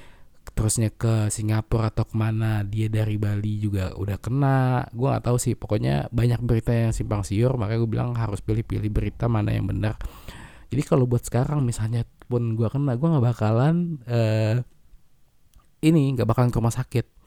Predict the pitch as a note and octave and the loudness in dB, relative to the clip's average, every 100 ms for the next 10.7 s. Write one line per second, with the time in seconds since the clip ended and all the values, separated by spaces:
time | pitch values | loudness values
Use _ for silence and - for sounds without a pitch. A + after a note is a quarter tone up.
0 | - - - - C#3+ E3+ D#3+ B2 B2+ A#2+ | -20 -14 -6 4 6 8 8 8 6 4
1 | A2 G2 F2+ F#2 A2+ D3+ G#3 - - - | 2 0 -2 0 2 0 -2 -10 -20 -20
2 | - - - A#2 A2+ B2 C3 A#2+ - B2 | -20 -12 6 6 8 6 6 4 6 6
3 | B2+ C3 C3 A#2 A2+ A#2 A#2+ A#2+ G#2 A2 | 4 4 4 6 6 6 6 4 4 4
4 | C#3+ - - - - B2+ A#2 A#2+ B2 - | 2 0 -14 -12 2 6 8 8 4 6
5 | B2 B2 A2 B2+ - D#3 A2 B2+ B2+ - | 8 8 8 2 8 8 8 4 4 2
6 | A2 - - - - - - - - - | 0 -2 -12 -14 -18 -18 -16 -10 -6 2
7 | D#3 F#3+ E3 C3 C#3 B2 C3+ E3 D#3+ D3 | 8 10 10 10 10 10 8 8 6 6
8 | D3 C#3+ C#3+ C3+ C#3 G#2+ A#2+ A#2+ G#2+ A2 | 4 6 6 6 6 2 0 0 0 2
9 | A2+ G2+ - - G2+ A2+ D#3+ F3+ B2+ - | 0 -2 -10 -4 0 2 2 2 -2 -6
10 | - A#2 A#2+ C#3 E3 B2+ F2 | -14 -4 0 2 4 4 0